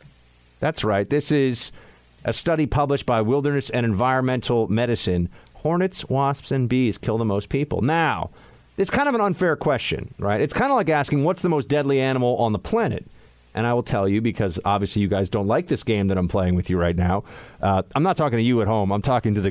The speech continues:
the, the Freedom Hut control room. They're like, "Stop with the twenty questions." Uh, it's, it's mosquitoes because of malaria and other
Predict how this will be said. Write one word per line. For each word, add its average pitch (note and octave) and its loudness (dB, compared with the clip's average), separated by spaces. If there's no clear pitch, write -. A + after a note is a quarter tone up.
the, G2 0
the F#2 -2
Freedom C3 0
Hut A#2 0
control A#2+ 0
room. B2+ 2
They're A#2 2
like, A2+ 0
"Stop A#2+ 0
with A#2+ -2
the B2 0
twenty A2 0
questions." F2+ -2
Uh, A2 0
it's, - -2
it's - 0
mosquitoes C3+ 2
because C#3 0
of A2+ 0
malaria B2 2
and G#2+ 0
other G#2+ 2